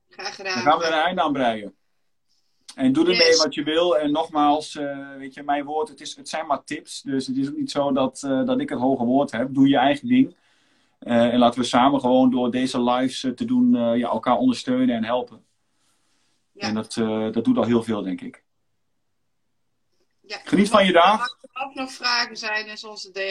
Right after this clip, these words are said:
Speaker 1: M altijd te
Speaker 2: Ja.
Speaker 1: bereiken.
Speaker 2: Fijne
Speaker 1: Ja.
Speaker 2: dag. Geniet van
Speaker 1: Yes.
Speaker 2: je zondag. En, eh, ga met deze tips en tricks de maandag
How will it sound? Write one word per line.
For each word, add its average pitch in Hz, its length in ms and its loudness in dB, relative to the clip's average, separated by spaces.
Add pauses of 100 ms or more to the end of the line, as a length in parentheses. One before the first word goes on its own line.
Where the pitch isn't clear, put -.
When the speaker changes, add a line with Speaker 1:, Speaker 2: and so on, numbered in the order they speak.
(200)
Speaker 1:
M 180 40 -16
altijd 175 640 -14
te 170 100 -18
Speaker 2:
Ja. 139 140 -6
Speaker 1:
bereiken. - 300 -16 (2250)
Speaker 2:
Fijne 196 300 0
Speaker 1:
Ja. 220 60 0
Speaker 2:
dag. 208 440 -2 (260)
Geniet 226 320 -2
van 220 160 2
Speaker 1:
Yes. 185 120 -4
Speaker 2:
je 175 180 -2
zondag. 190 720 -6
En, 156 280 -8
eh, 147 120 -2
ga 180 260 -2
met 160 260 -4
deze 165 420 -4
tips - 560 -6
en 135 160 0
tricks - 380 -6
de 131 120 0
maandag 139 840 4